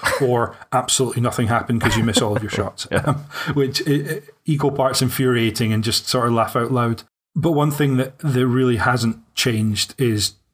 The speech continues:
Speaker 2: just how much, even if you're not using vats, how much you're dipping into the Pip-Boy to do quest management, and I rarely use the map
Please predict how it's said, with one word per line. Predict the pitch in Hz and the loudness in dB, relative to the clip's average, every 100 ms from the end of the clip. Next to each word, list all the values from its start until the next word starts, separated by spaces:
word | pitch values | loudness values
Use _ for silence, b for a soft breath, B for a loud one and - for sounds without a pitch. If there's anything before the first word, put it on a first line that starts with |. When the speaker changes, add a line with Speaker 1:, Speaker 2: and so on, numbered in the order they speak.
| _ | _
Speaker 2:
just | - 123 - | -4 -2 0
how | 123 | 0
much, | 113 120 - - | 2 0 -2 -4
even | 147 127 | 0 0
if | 127 | 0
you're | 131 123 | 2 0
not | 127 | 2
using | 117 113 | 0 2
vats, | 113 117 | 0 0
how | 127 123 | 0 2
much | 123 - | 0 -2
you're | 120 | -2
dipping | 101 120 - | -2 -4 -2
into | 120 113 | -2 -2
the | 117 | -4
Pip-Boy | - 127 - 120 110 | -4 -6 -2 -2 -2
to | 107 - 113 107 B B B B | -2 -2 -2 -4 B B B B
do | - 123 | -4 -2
quest | - 139 120 - | 0 -2 0 0
management, | 131 120 113 - 120 127 | 2 2 0 0 0 0
and | 131 117 110 110 - - | -2 0 0 -2 -6 -2
I | 117 101 - 143 | -4 -4 -6 -2
rarely | 123 123 113 | 2 2 2
use | 113 110 | 2 0
the | - | 0
map | 117 113 120 - | 0 2 0 -4